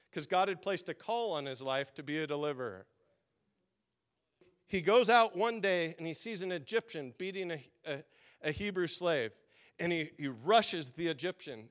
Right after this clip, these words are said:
and kills him. He says, he says, "Hey, I am going to be the deliverer of these people.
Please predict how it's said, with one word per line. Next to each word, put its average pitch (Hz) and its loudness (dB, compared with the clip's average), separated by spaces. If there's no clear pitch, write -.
and 143 -6
kills 170 -2
him. 92 -16
He 156 -4
says, 160 2
he 165 -4
says, 170 -4
"Hey, 294 12
I 320 6
am 302 2
going 262 4
to 220 4
be 339 2
the 330 -4
deliverer 262 4
of 180 0
these 311 -2
people. 175 -10